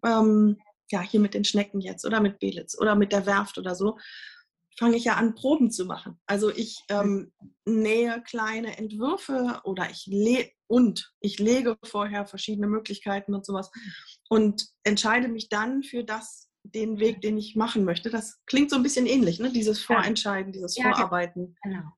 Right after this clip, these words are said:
Speaker 2: Ja.
Speaker 1: Hat,
Speaker 2: Das
Speaker 1: hat so ein
Speaker 2: ja, das, das, das habe ich mich gefragt, ob du das nur in der Zeichnung machst oder aber tatsächlich hast du auch kleine Versionen genäht und so. Also okay, ja. Ja.
Speaker 1: Ja.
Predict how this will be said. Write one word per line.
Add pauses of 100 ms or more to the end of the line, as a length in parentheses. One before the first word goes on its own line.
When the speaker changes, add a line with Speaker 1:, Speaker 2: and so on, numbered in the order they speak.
(200)
Speaker 2:
Ja. (100)
Speaker 1:
Hat,
Speaker 2:
Das
Speaker 1:
hat
so
ein (200)
Speaker 2:
ja,
das,
das, (120)
das
habe
ich
mich
gefragt,
ob
du
das
nur (460)
in
der
Zeichnung
machst
oder
aber
tatsächlich
hast
du
auch
kleine
Versionen
genäht
und
so.
Also
okay, (320)
ja. (720)
Ja.
Speaker 1:
Ja.